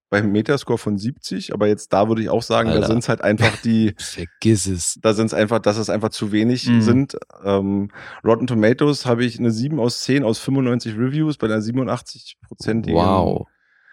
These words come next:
Speaker 1: und eine vier Komma fünf aus fünf aus hundert plus Beiträgen mit einer neunundachtzig Prozent in Empfehlung.
Speaker 2: Alter.
Speaker 1: Und Letterboxd ist bei drei Komma zwei Sternen.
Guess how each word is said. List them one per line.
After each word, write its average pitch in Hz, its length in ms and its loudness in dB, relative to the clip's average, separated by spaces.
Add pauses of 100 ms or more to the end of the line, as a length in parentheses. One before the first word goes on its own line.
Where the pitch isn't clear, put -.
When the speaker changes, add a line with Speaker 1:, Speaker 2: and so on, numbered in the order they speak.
(220)
Speaker 1:
und 120 320 2
eine 107 180 0
vier - 320 0
Komma 135 220 -2
fünf 143 320 -2
aus 104 200 -2
fünf 156 300 -2
aus 107 200 -2
hundert 135 240 -4
plus 127 180 -4
Beiträgen 120 500 -2
mit 110 80 0
einer 104 140 0
neunundachtzig 104 480 -2
Prozent 104 380 -4
in 101 80 -4
Empfehlung. 120 440 -6
Speaker 2:
Alter. 98 460 -2
Speaker 1:
Und 101 60 -8
Letterboxd 117 460 -2
ist - 100 -14
bei 98 120 -6
drei 95 280 -4
Komma 98 200 -8
zwei - 260 -10
Sternen. - 340 -12